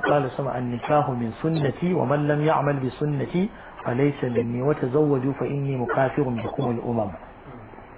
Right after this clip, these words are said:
Aure dai sunna ta ne. "ومن لم يعمل بسنتي فليس مني."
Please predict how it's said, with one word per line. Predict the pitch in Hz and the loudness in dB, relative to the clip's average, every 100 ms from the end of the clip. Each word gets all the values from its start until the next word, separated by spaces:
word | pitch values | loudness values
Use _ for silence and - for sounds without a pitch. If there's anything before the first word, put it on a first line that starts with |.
| - - - - - - - 117 - | -20 -20 -20 -20 -20 -14 -12 -8 0
Aure | 143 147 147 | 2 4 4
dai | 143 147 143 | 4 2 2
sunna | 156 139 - - | 0 2 2 0
ta | 101 | -2
ne. | 90 - - - - - - - - - - - - - - - - - - 127 165 196 | -4 -10 -20 -20 -20 -20 -20 -20 -20 -20 -20 -20 -20 -20 -20 -20 -20 -20 -8 0 2 2
"ومن | 123 147 156 | 2 2 4
لم | 160 | 4
يعمل | 165 160 147 147 | 4 4 4 2
بسنتي | 135 - 156 139 117 143 | -2 0 0 0 0 0
فليس | 131 131 127 123 | 2 2 2 -2
مني." | 110 101 101 | -4 -4 -4